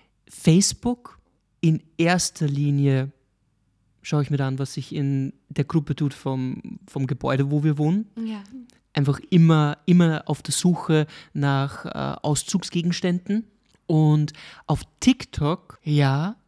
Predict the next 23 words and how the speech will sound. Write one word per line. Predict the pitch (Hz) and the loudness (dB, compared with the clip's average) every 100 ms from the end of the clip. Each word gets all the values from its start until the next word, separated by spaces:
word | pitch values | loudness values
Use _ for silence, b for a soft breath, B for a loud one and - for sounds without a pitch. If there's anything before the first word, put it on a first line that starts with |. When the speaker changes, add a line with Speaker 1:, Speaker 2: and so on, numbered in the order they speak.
| _ _ _ | _ _ _
Speaker 1:
das | - 139 - | -2 -2 -4
ist | |
spannend. | - - 175 143 143 - _ - | -10 -6 -4 -4 -6 -12 _ -4
Es | 147 | -4
ist | - 156 185 208 - - - | 0 2 4 2 -4 -8 -2
in | 156 156 _ - | -2 -2 _ 0
erster | 170 180 - - 147 | 2 2 0 -2 -2
Linie | 143 147 143 139 135 160 _ _ | 0 0 0 0 -4 -10 _ _
Fußball, | - 160 151 - 175 240 _ _ | 2 2 2 -4 -4 -6 _ _
wobei | 151 143 143 135 | -4 -2 -2 -4
ich | 131 - | -8 -14
kein | - 156 | -8 -6
Fußballfan | 143 156 - 143 - 143 139 | -4 -6 -6 -8 -6 -6 -4
bin. | 139 170 | -4 -4
Speaker 2:
Ich | 240 196 | -6 -12
wollte | 196 | -16
gerade | 208 196 | -16 -16
sagen, | 185 180 214 | -18 -16 -16
ja. | 175 180 220 B _ - | -16 -18 -20 B _ -2
Speaker 1:
Und | 147 | 0
das | 147 - | 0 -2
Interessante | 160 143 139 - 147 170 - | -4 -4 -4 -4 -4 -6 -6
ist, | 151 170 | -8 -8